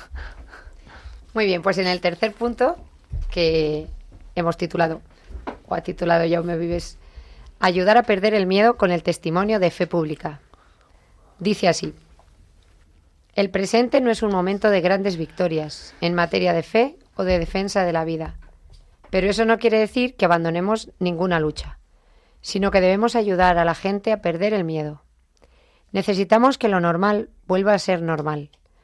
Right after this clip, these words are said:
Speaker 2: Hablar sin miedo de la familia natural o decir que la realidad biológica no se puede modificar a nuestro antojo. En este sentido,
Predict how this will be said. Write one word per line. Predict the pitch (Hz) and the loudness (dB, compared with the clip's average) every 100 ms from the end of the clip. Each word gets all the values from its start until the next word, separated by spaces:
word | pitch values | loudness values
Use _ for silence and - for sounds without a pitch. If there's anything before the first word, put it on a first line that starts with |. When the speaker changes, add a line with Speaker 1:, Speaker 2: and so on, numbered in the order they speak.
| _ _ _ | _ _ _
Speaker 2:
Hablar | - 170 190 | 0 2 2
sin | 196 220 | 2 0
miedo | 214 220 240 | 2 2 2
de | 214 | 2
la | 175 | 0
familia | 180 170 190 202 | -2 -2 -2 0
natural | 185 170 180 180 208 285 _ _ _ | -2 -4 -4 -2 -2 -8 _ _ _
o | - 175 | -2 0
decir | 175 - 208 254 - | 0 -4 -6 -8 -12
que | - 190 | -4 0
la | 180 | 2
realidad | 175 170 170 196 | 0 -2 -2 -2
biológica | 220 190 170 - - 220 269 | 0 0 0 -4 -2 -2 -2
no | - | -6
se | 180 190 | -4 -2
puede | 196 180 | -2 -2
modificar | 170 165 151 165 208 | -2 -4 -6 -2 0
a | 220 | 0
nuestro | 190 - 160 | -2 -4 -6
antojo. | 147 160 143 - - - _ _ _ _ - - - _ _ _ _ | -4 -6 -8 -14 -20 -20 _ _ _ _ -20 -20 -20 _ _ _ _
En | 180 190 | 0 0
este | 202 240 | 0 0
sentido, | 226 185 175 175 214 | 0 0 0 0 0